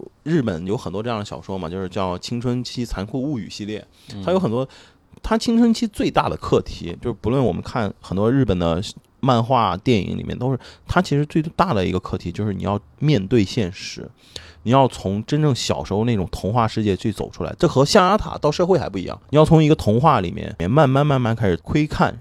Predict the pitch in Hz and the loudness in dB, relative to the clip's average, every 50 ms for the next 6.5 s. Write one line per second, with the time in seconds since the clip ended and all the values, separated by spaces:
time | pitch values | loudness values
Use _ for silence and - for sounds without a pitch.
0 | - _ - - - 180 147 - - 90 - - 92 92 92 90 85 87 - - | -14 _ -4 2 4 4 4 2 0 -4 -6 -4 -2 -2 -2 -2 -2 -4 -4 -6
1 | 101 - - 87 87 87 85 - - - - - - 95 113 127 135 - 143 147 | -6 -6 -6 -4 -4 -6 -6 -8 -10 -14 -14 -6 0 2 4 4 4 2 2 4
2 | 170 196 160 107 95 90 90 - - 85 95 - - - - - - - - - | 6 6 6 6 4 0 0 -2 -4 -6 -6 -6 -8 -10 -10 -12 -16 -20 -20 -8
3 | - - 139 160 170 160 127 98 87 - - - _ - - 117 123 156 151 120 | -2 2 4 4 6 6 4 2 2 -2 -8 -20 _ -2 2 4 4 4 4 2
4 | 98 90 92 92 87 85 90 85 76 76 78 67 - 113 - 123 131 135 123 - | 0 -2 -4 -2 -2 -2 -4 -6 -6 -6 -8 -10 -10 -4 -2 0 2 2 2 0
5 | - 82 78 - 107 101 92 95 101 95 80 82 92 104 107 95 92 95 92 - | -2 -4 -2 -2 -2 -2 -2 -2 -2 -2 -2 -4 -2 -2 -2 -2 -2 -4 -4 -4
6 | - 113 98 - - 85 90 101 95 87 | -4 -4 -6 -6 -8 -8 -8 -8 -6 -8